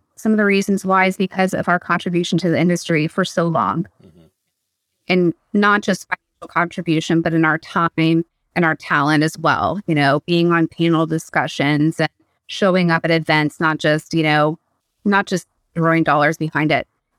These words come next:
Speaker 1: And that's what I try to explain to people is that, uh, you know, being a member of Act One is not just because you can pay to be a member.
Speaker 2: Mm-hmm.
Speaker 1: You participate, you have to be selected by a group of your peers. So, you know, I think we're twenty-six members strong. So twenty-five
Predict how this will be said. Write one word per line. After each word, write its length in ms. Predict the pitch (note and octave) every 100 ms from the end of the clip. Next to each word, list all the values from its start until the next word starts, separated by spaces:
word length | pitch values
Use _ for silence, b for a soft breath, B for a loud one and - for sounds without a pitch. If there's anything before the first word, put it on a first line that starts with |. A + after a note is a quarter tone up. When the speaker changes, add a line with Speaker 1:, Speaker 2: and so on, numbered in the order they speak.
| _
Speaker 1:
And 120 | A#3 A#3
that's 160 | B3+
what 80 | D4+
I 20 |
try 140 | C4+ C4+
to 60 | A3+
explain 300 | - A3+ G#3
to 80 |
people 340 | F#3+ G#3 G3 F#3+
is 260 | F#3 F3
that, 360 | F3+ F3 F3 F3
uh, 460 | F3 F3 F3 F3 F#3 _ _
you 100 | G3+
know, 200 | G3 F#3+ _ _
being 220 | G#3+ A#3
a 40 | A#3
member 280 | G#3 G3+
of 80 | G3
Act 260 | F#3 F3+ -
One 200 | G#3+ F#3
is 120 | E3
not 220 | F3 E3+
just 160 | F#3+ -
because 240 | - F3
you 80 | E3
can 140 | D#3+
pay 180 | D#3+ E3
to 80 | D#3+
be 100 | D3+
a 40 |
member. 420 | D3 C#3+ - - - _ _
Speaker 2:
Mm-hmm. 140 | F#2+
Speaker 1:
You 220 | E2+ D#2+ A#3 _ _ _ _ _ _
participate, 840 | F3+ - F#3+ F#3 B3 _ B3+ B3+ -
you 140 | F#3
have 200 | G#3 G3+
to 80 | F#3
be 180 | E3 E3+ _
selected 560 | F3 E3 D#3+ - A#3+
by 200 | - - E3+
a 60 |
group 240 | - F#3 G3
of 120 | E3+
your 160 | D#3+
peers. 720 | D3+ - E3 F#3 A#3 E4 F4 _ _ _ _ _ -
So, 160 | G3 G3
you 120 | F#3+
know, 140 | F3+
I 120 | F#3
think 220 | F3+ F#3+ -
we're 100 | E3+
twenty-six 680 | - G3 G3+ G#3 _ - _
members 380 | G3+ G3+ G#3 G#3
strong. 540 | - G3 F#3 F#3+ A3
So 140 | A3+ -
twenty-five 1120 | - F3+ G#3 G#3 G3 F#3+ G3+ G#3 G#3 G#3+